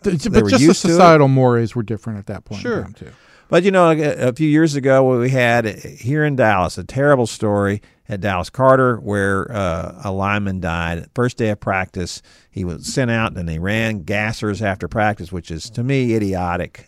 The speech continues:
Speaker 2: uh, that you'd have these big guys doing this. That's what was happening in Maryland. Ran ten one hundred ten yard sprints. Why linemen are running those, I don't know. Uh, but at any, at any rate, uh, and this kid,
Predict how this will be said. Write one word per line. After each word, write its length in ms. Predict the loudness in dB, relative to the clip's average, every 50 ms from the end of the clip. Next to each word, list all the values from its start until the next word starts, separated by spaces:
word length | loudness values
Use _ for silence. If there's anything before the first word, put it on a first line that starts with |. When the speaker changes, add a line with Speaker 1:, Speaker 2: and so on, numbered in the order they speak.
| _ -12
Speaker 2:
uh, 220 | -10 -8 -8 -8
that 180 | -10 -10 -10 -10
you'd 120 | -10 -8
have 100 | -8 -8
these 160 | -8 -10 -12
big 220 | -10 -10 -10 -8 -8
guys 240 | -8 -8 -8 -10 -8
doing 180 | -8 -8 -8
this. 160 | -6 -8 -6
That's 220 | -4 -4 -4 -2 -4
what 140 | -6 -6 -6
was 120 | -8 -6
happening 400 | -6 -4 -4 -6 -6 -6 -6 -6
in 220 | -6 -6 -8 -10 -8
Maryland. 580 | -4 -2 0 2 2 2 2 0 -2 -2 -4 -8 _ _ _
Ran 280 | -14 -10 -8 -6 -6 -8
ten 300 | -8 -6 -4 -2 -2 -2
one 140 | -2 -4 -2
hundred 260 | -2 -4 -4 -6 -6
ten 220 | -6 -6 -6 -6 -6
yard 220 | -6 -6 -6 -8
sprints. 480 | -10 -12 -12 -10 -10 -10 -12 -14 -18 -20 _ _ _ _ _ _
Why 200 | -4 -2 -2 0
linemen 440 | -2 -2 -4 -4 -6 -6 -6 -8 -8
are 80 | -8 -8
running 240 | -8 -8 -8 -8
those, 260 | -8 -8 -8 -10 -12 -14 _ _ _
I 140 | -10 -8 -6
don't 220 | -6 -6 -8 -8
know. 260 | -10 -10 -12 -12 -14 -16 _ _ _ _ _ _ _ _ _ -6
Uh, 540 | -4 -4 -4 -4 -6 -6 -8 -8 -10 -12 -10
but 160 | -8 -6 -4
at 100 | -2 -2
any, 200 | -2 -4 -4 -6
at 100 | -4 -4
any 180 | -2 -2 -2 -2
rate, 440 | -2 -4 -4 -6 -8 -12 _ -14
uh, 400 | -10 -6 -6 -4 -4 -4 -6 -8 -10
and 200 | -10 -10 -8 -8
this 140 | -8 -10 -10
kid, 340 | -8 -6 -4 -4 -4 -6